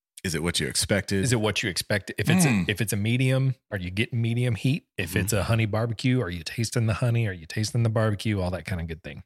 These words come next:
Speaker 1: Mm-hmm.
Speaker 3: That's one of the biggest things. Sorry, just to pause there for a second.
Speaker 2: No, go ahead.
Speaker 3: Is the difference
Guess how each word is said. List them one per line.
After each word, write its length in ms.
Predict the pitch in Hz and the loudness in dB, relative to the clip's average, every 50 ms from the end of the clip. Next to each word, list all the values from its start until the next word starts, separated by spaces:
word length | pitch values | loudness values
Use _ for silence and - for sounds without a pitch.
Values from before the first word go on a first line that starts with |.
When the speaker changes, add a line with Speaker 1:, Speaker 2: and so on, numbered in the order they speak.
| _ - | _ -8
Speaker 1:
Mm-hmm. 120 | 76 73 | -4 0
Speaker 3:
That's 180 | 73 117 - - | 0 2 2 2
one 120 | 170 175 | 2 4
of 40 | 165 | 4
the 60 | 127 | 4
biggest 340 | 101 92 104 101 104 98 - | 4 4 4 2 2 0 2
things. 320 | - 101 98 98 101 - - - | 2 2 2 2 2 0 -4 -2
Sorry, 280 | - - 90 87 87 | -2 0 2 0 0
just 180 | 87 87 90 - | 0 -2 -4 -6
to 60 | - | -2
pause 360 | - - 92 90 90 92 - | 0 0 0 2 0 -2 -2
there 180 | - 92 90 90 | -2 -2 -2 -2
for 120 | - 95 | -2 -2
a 20 | 95 | 0
second. 340 | - 98 101 98 104 - | 0 0 0 0 0 2
Speaker 2:
No, 120 | 113 135 170 | 2 2 4
go 120 | 139 143 | 4 4
ahead. 180 | 151 151 139 120 - _ _ - - - _ _ _ _ | 4 2 0 -2 -6 _ _ -10 -10 -10 _ _ _ _
Speaker 3:
Is 240 | 107 101 95 87 90 | 2 2 4 2 2
the 180 | 95 95 95 92 | 2 2 2 2
difference 600 | 82 87 98 104 101 - - 104 95 92 - - | 2 2 2 0 2 2 0 2 2 2 0 -2